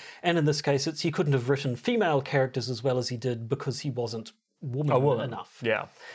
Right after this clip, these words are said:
Speaker 1: Um, and when you really look into it, I mean, th-, they,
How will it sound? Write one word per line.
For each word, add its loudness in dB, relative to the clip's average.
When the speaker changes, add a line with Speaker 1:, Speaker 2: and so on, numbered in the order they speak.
Speaker 1:
Um, 2
and 2
when 2
you 4
really 4
look 0
into 0
it, 4
I 2
mean, 0
th-, -8
they, 2